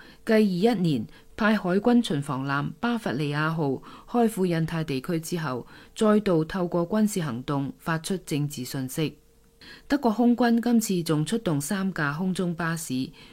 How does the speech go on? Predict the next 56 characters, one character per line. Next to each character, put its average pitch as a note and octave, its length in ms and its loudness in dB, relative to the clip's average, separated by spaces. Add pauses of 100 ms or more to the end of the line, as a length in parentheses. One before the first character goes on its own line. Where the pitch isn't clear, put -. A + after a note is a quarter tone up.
空 A3+ 200 4
中 A3+ 220 4
加 G#3 180 -2
油 C#3+ 260 -8
機、 E3+ 300 -2 (260)
四 A3+ 280 2
架 G3 260 -2 (100)
空 A3 240 2
巴、 G3+ 320 -2 (300)
戰 G#3 260 4
術 - 200 -2
運 D#3 200 -4
輸 F#3 160 -4
機 F#3 360 -2
同 F#3 120 -2
埋 D#3 140 0
大 D#3+ 220 -2
約 E3 260 -2 (300)
兩 E3+ 200 0
百 F3+ 160 -2
五 F3 140 0
十 E3+ 140 -4
名 C3 220 -6
官 F3 240 -2
兵， F3 260 -2 (500)
經 C4+ 160 6
過 B3 140 2
地 E3+ 200 0
中 G#3 240 2
海、 D#3+ 460 -4
阿 F3+ 160 -4
拉 A3 180 0
伯 F#3+ 160 -6 (100)
半 D#3+ 220 0
島、 C#3+ 300 -4 (300)
阿 G#3+ 100 0
拉 A#3 160 0
伯 F#3 180 -4
海、 D3 400 -4 (500)
印 G#3+ 240 4
度、 F3+ 320 2 (120)
孟 F#3 260 0
加 G#3+ 140 -2
拉 G#3+ 160 0
灣 F#3+ 380 -2 (180)
同 F3+ 120 -4
埋 D#3 160 0
馬 D#3 240 -2
來 D#3+ 200 -2
半 D#3+ 260 0
島， D3 340 -4
前 E3+ 280 -2
往 D#3 260 -2
星 A#3 300 0
澳 E3+ 220 -2
日 D#3 100 -4